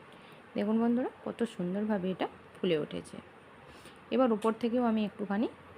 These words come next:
আরও বাটার দিয়ে দেব। বাটারটা দেওয়ার পর আমি পুরোটাতে এটা ভালোভাবে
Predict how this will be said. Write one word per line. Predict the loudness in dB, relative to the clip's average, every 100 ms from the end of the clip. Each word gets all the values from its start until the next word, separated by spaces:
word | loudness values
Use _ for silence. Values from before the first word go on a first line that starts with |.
| -6
আরও | -2 2
বাটার | 2 2 0
দিয়ে | 2 0
দেব। | 0 -2 -4
বাটারটা | -2 -2 -2 -4 -4 -2
দেওয়ার | 0 0
পর | -2 -2 0
আমি | 0 -2 -4 -10 -20 -20 -20 -20 -20 -2
পুরোটাতে | 4 6 4 0
এটা | 2 2
ভালোভাবে | 4 2 0 0